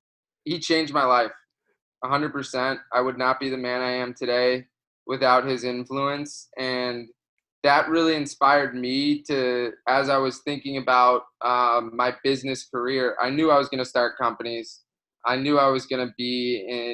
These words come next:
an, an entrepreneur. Um, and I didn't know what the word entrepreneur meant at the time, but I knew I was gonna start <laughs> businesses. So I just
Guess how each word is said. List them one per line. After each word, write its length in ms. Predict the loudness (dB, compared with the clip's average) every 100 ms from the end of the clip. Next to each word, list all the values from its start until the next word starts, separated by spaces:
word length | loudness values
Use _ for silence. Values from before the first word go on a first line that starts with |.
| -6
an, 60 | -4
an 80 | 0
entrepreneur. 840 | -2 -2 -10 -8 -2 0 -2 -4 -10 _ _ _ 0
Um, 500 | 4 4 0 -6 -16 _ _ _ -6
and 480 | -2 -2 -4 -6 -4 0
I 100 | 2
didn't 180 | 4
know 120 | 4 4
what 100 | 4
the 80 |
word 160 | 4 6
entrepreneur 460 | 4 0 -4 -4 -2
meant 280 | -2 -2 -4
at 120 | -8 -6
the 160 | -4
time, 220 | -2 -2 -2
but 80 |
I 80 | 0
knew 120 | 4
I 40 | 2
was 100 | 2
gonna 140 | -4
start 280 | 0 0 2
<laughs> 40 |
businesses. 600 | 0 -2 -4 -12 -12 -12 -2
So 320 | 2 2 0 -6 _ -4
I 80 | 0
just 220 | 0 -2